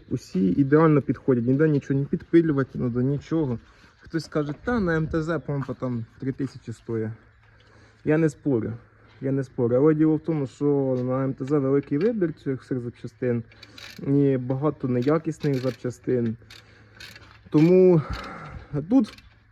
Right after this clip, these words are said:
Вибору нема. Тут ось о є. Одна вона, хоч бери, хоч не бери.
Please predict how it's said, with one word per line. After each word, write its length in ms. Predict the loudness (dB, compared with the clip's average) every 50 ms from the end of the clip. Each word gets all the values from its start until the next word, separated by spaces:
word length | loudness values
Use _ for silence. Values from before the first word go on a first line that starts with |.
| _ 2
Вибору 340 | 4 4 6 6 6 6 6
нема. 280 | 6 4 0 0 -2 -4 -8 -14 _ -4
Тут 140 | -4 -4 -4 -4 -8 _ _ 2
ось 220 | 2 2 4 4
о 100 | 4 4
є. 260 | 4 6 4 2 2 2 -2 -10 -8 -4
Одна 320 | -4 0 2 4 4 4
вона, 360 | 6 4 4 4 4 2 -2 -4 -8 _ _ _ _ _ _ _
хоч 240 | 4 6 6 6
бери, 320 | 4 2 2 4 6 6 4
хоч 200 | 4 2 0 0
не 180 | 0 0 0
бери. 360 | 0 0 0 0 -2 -4 -6